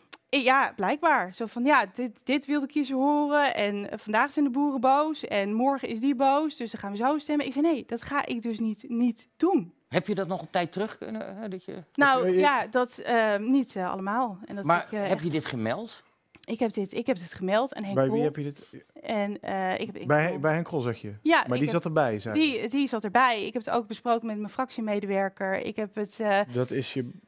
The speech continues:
Speaker 1: eh,
Speaker 3: man.
Speaker 1: nee, dat is Angelo Dels. Dat is de, eh, de oud-vicevoorzitter, eh, van, eh, van Pink, de jongerenorganisatie van de Partij voor de Dieren. Die is toen met mijn afsplitsing is die meegegaan.
Speaker 3: Oké, ja.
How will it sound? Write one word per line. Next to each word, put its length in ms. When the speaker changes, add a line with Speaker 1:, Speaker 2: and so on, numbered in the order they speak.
Speaker 1:
eh, 120
Speaker 3:
man. 320
Speaker 1:
nee, 320
dat 140
is 220
Angelo 400
Dels. 300
Dat 100
is 180
de, 100
eh, 520
de 80
oud-vicevoorzitter, 1300
eh, 240
van, 400
eh, 280
van 240
Pink, 260
de 100
jongerenorganisatie 800
van 80
de 60
Partij 240
voor 120
de 60
Dieren. 260
Die 100
is 140
toen 140
met 120
mijn 120
afsplitsing 480
is 80
die 80
meegegaan. 560
Speaker 3:
Oké, 180
ja. 200